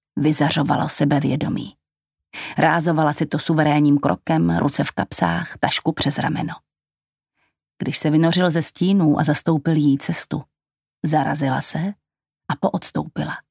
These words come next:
Natáhl se po ní, jako by ji chtěl vzít za ruku, ale založila si paže na hrudi.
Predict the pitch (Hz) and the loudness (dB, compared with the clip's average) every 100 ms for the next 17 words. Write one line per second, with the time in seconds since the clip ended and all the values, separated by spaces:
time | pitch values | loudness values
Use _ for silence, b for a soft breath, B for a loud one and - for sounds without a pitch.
0 | _ _ _ _ _ _ B B 170 160 | _ _ _ _ _ _ B B -2 2
1 | 160 151 156 160 151 156 151 185 214 190 | 2 2 0 -2 2 4 4 4 2 2
2 | 185 196 190 190 180 190 180 190 220 - | 2 2 2 0 2 0 0 0 0 -2
3 | 151 B B B B B - 151 151 151 | -4 B B B B B -2 0 2 2
4 | 165 180 233 233 196 - 160 160 147 147 | 2 2 2 0 -2 0 2 4 2 2
5 | 151 147 - - | -2 -6 -10 -14